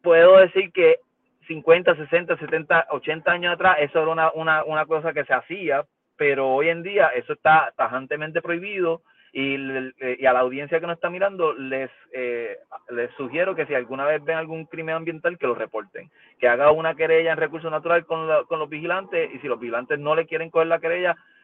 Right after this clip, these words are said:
que sean, este, que, que, que empujen, ¿verdad? Y que pidan que se le haga la querella, porque a veces los mismos vigilantes no quieren hacer querellas por ciertos actos.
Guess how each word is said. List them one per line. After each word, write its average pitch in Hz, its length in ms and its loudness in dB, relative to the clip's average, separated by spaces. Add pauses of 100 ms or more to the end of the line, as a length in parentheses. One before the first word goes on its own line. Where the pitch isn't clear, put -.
(160)
que 131 140 -4
sean, 160 640 2
este, 165 340 2
que, 135 480 -2
que, 123 220 -4
que 135 120 -6
empujen, 175 800 -4 (420)
¿verdad? 143 300 2
Y 147 120 -2
que 139 160 -6
pidan 185 420 -6
que 170 120 -8
se 175 100 -6
le 175 60 0
haga 175 160 -2
la 175 100 -2
querella, 190 300 -2
porque 143 240 -6
a 120 80 -2
veces 160 240 -4
los 175 100 -2
mismos 180 260 -8
vigilantes 185 380 -6
no 127 300 -6
quieren 135 260 -4
hacer 131 240 -6
querellas 165 400 -4
por 120 220 -10
ciertos 113 360 -12
actos. - 380 -20